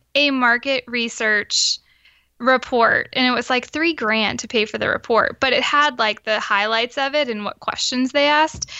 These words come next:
So now I've got the questions to ask these C E Os <laughs> that are gonna,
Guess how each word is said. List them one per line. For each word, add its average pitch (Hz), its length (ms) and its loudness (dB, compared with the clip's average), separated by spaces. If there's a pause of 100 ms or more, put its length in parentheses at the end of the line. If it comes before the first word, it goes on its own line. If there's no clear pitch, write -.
(180)
So - 120 0
now 330 160 6
I've 523 200 6
got 415 160 2
the 285 60 -2
questions - 760 -6
to - 160 -4
ask 233 300 0
these 233 260 -10
C 262 380 -2
E 220 40 2
Os 233 280 4
<laughs> - 20 -2
that - 180 2
are - 260 0
gonna, 330 200 4